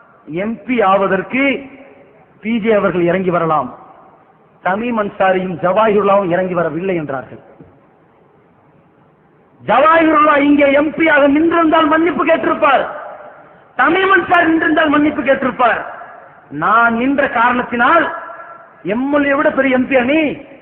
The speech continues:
என்கிற எண்ண ஓட்டம் விதைக்கப்பட்டதால், நானே சொன்னேன், "வாங்க, தலைமைக்கு போவோம், தௌஹீத் ஜமாத்துல போய் ரெண்டு வார்த்தை பேசிட்டு வந்துருவோம். ஆனா, ஒரு வருத்தம் நடந்துச்சு, இனிமேல் சரி பண்ணிக்கலாம், பேசிட்டு வந்துருவோம். இனி உங்க பாட்டுக்கு நீங்க வேலை செய்யுங்கன்னு" அவங்க ஒதுங்கி வாங்க.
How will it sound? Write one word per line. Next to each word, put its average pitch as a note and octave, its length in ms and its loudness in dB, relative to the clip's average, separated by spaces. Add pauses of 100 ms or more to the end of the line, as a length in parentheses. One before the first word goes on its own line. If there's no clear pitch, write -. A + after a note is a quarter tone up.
என்கிற G#3 380 -2
எண்ண C4+ 360 0
ஓட்டம் C4+ 420 0
விதைக்கப்பட்டதால், B3 880 -2 (480)
நானே D4 580 2
சொன்னேன், C#4 480 0 (540)
"வாங்க, G#3+ 300 0
தலைமைக்கு A#3 420 0
போவோம், A#3+ 460 2 (500)
தௌஹீத் C#4 280 2
ஜமாத்துல B3 260 0
போய் C4 80 0
ரெண்டு B3 180 -2
வார்த்தை C#4+ 440 0
பேசிட்டு D4 160 -2
வந்துருவோம். A#3+ 500 2 (460)
ஆனா, B3+ 140 0
ஒரு C4 100 4
வருத்தம் C#4+ 320 0
நடந்துச்சு, C4 280 0
இனிமேல் C#4 260 -2
சரி C#4 160 0
பண்ணிக்கலாம், C4 440 -4 (160)
பேசிட்டு D4+ 320 0
வந்துருவோம். D4 440 2 (520)
இனி D#4 320 0
உங்க C#4+ 200 0
பாட்டுக்கு D4 340 -2
நீங்க C4 180 0
வேலை C#4+ 140 2
செய்யுங்கன்னு" C#4 320 -2
அவங்க C4+ 220 0
ஒதுங்கி D#4 300 0
வாங்க. D4 440 0